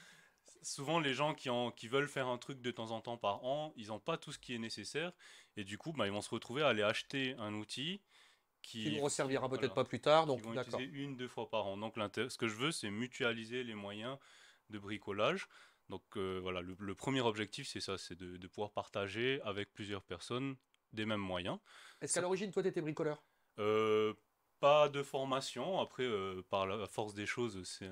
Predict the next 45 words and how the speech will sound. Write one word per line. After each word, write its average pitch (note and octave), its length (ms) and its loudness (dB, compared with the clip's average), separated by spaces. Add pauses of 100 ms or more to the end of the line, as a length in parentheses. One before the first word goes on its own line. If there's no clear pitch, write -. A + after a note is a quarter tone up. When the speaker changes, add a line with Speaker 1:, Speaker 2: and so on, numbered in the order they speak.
(100)
Speaker 1:
c'est - 180 -10
une F#2+ 140 -8
de F#2+ 100 -8
mes F#2+ 140 -6
passions G#2 440 -6
également. F#2+ 180 -2
Speaker 2:
D'accord, B2+ 180 4
voilà, A#2 200 6
oui. A#2 100 2 (160)
Speaker 1:
Voilà, F2+ 180 -2
c'est, F#2+ 460 -6
c'est - 140 -8
pas C3+ 120 2
mon C3 140 2
métier, A#2+ 320 -2
hein, G2+ 160 -6
voilà, - 160 -8
Speaker 2:
Bon. - 120 -18
Speaker 1:
c'est - 140 -20
pas G2+ 100 -10
du G2 180 -14
tout - 100 -16
mon F#2 140 -12
métier. F#2 340 -12 (760)
Et F#2 140 -8
voilà, F#2 200 2
donc F2+ 160 -4
ça A2 100 6
permet C3+ 280 8
de A2 720 4
mutualiser B2+ 580 -2
des A#2 200 -4
outils, C#3+ 340 -8 (420)
de G#2 100 -8
partager E3 480 0
de D#3+ 60 -6
l'expérience D3 680 -2
aussi. C3 300 -8 (120)
Je - 140 -12
veux G#2 200 -6
que A#2+ 120 -14
ce A2 100 -8
soit - 180 -6
un G2+ 80 -4
espace - 640 -6